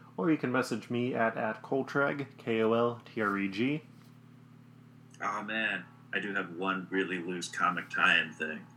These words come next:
Speaker 2: You can totally cut this part out, but you should hear it. So I saw that movie Risen. You know what that is?
Speaker 1: No.
Speaker 2: Oh, man. So it's with Joseph Fiennes and Malfoy
Speaker 1: Mm-hmm.
Speaker 2: teaming up to find Jesus after he's risen three days later.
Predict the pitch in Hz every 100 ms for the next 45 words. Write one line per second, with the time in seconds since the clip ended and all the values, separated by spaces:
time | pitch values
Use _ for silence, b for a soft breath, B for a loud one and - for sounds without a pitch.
0 | - 95 92 87 - 85 - 85 78 78
1 | 82 80 80 82 78 78 82 - - 82
2 | 80 - - - - 143 139 165 160 147
3 | 120 123 110 95 101 98 - - - -
4 | - - - - - - - - - -
5 | 98 92 90 90 95 104 - - - 117
6 | 113 110 - - - - - - - -
7 | - - 98 101 98 87 - 95 95 90
8 | 101 117 131 - 87 87 82 87 90 90
9 | - - - - - - 85 98 98 95
10 | - 82 92 - - - - - 117 107
11 | 127 123 123 127 - - - 92 101 104
12 | 92 98 107 92 73 - 80 87 82 -
13 | 92 90 85 104 90 - - - 80 85
14 | 90 95 113 120 - -